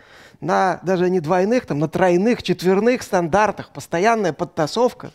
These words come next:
Вот, например, ну, начнем с того, что вы буквально недавно совсем говорили, вообще показывая современного человека череп, что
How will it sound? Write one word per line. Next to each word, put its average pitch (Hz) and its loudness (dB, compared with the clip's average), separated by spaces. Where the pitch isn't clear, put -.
Вот, 170 -4
например, 190 2
ну, 233 4
начнем 220 2
с - -12
того, 214 2
что 156 -4
вы 233 2
буквально 208 0
недавно 185 2
совсем 190 -6
говорили, 156 0
вообще 180 0
показывая 196 2
современного 202 2
человека 180 0
череп, 240 -2
что 175 -2